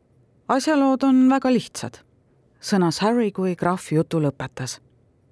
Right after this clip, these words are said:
"Mismoodi lihtsad?" imestas krahv.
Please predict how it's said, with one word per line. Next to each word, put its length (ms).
"Mismoodi 840
lihtsad?" 480
imestas 500
krahv. 400